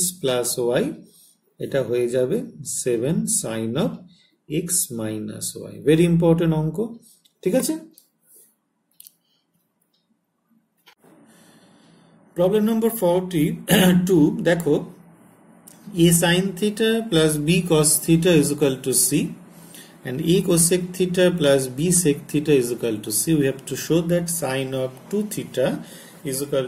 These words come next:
to two A B divided by C square minus A square minus B square। তো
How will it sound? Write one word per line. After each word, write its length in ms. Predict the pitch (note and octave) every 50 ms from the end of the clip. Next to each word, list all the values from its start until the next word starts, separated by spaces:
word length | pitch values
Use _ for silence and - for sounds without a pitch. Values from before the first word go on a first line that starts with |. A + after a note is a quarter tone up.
| B2+ -
to 60 | F3 E3 E3+ - -
two 160 | G#3+ A3 A3 G#3+ G#3 D#3+ C#3+
A 20 | C3+ C3+ C3 B2+
B 20 | C3+ E3+ A#3+ A#3 F3 D3
divided 520 | B2+ A#2 B2 A#2+ A#2+ B2 A#2+ A#2+ B2 A#2+ A#2+ B2 A#2+
by 120 | C#3+ G3 C#4+ D#4+ D#4+ - -
C 20 | - B2+ A2+ - -
square 340 | - - - C#3 F3 B3 B3+ F#3+ B2+
minus 400 | A#2 A2+ A2+ A2+ A#2 A#2 A2+ - A#2+ A2+
A 20 | G2 - -
square 340 | - - B2+ B2 D3 G#3 A3 F3 B2+
minus 400 | A2+ G#2 G2+ G2+ G#2 C3+ G#3+ - - -
B 20 | F2 - - - -
square। 300 | - - - - - - - - - - - - - - - - - - - - - - - -
তো 60 | -